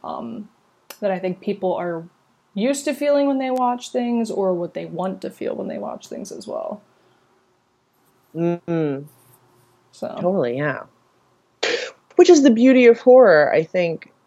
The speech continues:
Speaker 1: horror films, horror novels, they can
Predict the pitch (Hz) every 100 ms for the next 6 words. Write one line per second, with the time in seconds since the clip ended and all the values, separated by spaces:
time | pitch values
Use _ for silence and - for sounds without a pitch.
0 | _ _ _ _ 190 202 185 190 175 175
1 | 170 175 185 175 175 175 170 160 151 156
2 | 160 160 156 147 160 160 190 - 185 175
3 | 165 160 160 160